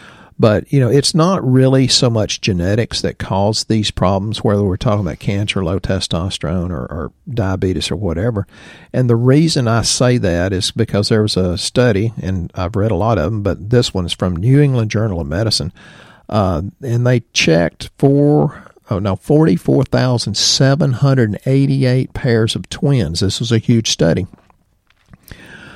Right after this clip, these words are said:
Uh, identical twins did not experience, experience cancer at the same rate. So, well, if it was just genetics, it would be exactly the same.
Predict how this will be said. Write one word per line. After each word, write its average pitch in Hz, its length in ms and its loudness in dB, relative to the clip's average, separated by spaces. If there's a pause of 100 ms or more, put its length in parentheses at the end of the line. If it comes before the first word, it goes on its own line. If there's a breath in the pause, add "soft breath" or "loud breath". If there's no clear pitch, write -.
(460 loud breath)
Uh, 123 340 2 (140)
identical 151 480 0
twins 135 480 2
did 143 180 0
not 123 180 0
experience, - 560 -4 (140)
experience - 460 -2
cancer 139 500 -2
at 92 80 -2
the - 100 -6
same 90 460 -2
rate. 139 420 0
So, 73 480 -2
well, 90 300 -2
if 92 140 -2
it - 60 -2
was 95 100 -4
just 120 240 2
genetics, 117 640 -2
it 131 80 0
would 92 200 -2
be 95 160 0
exactly 82 480 -6
the 64 140 -6
same. - 380 -2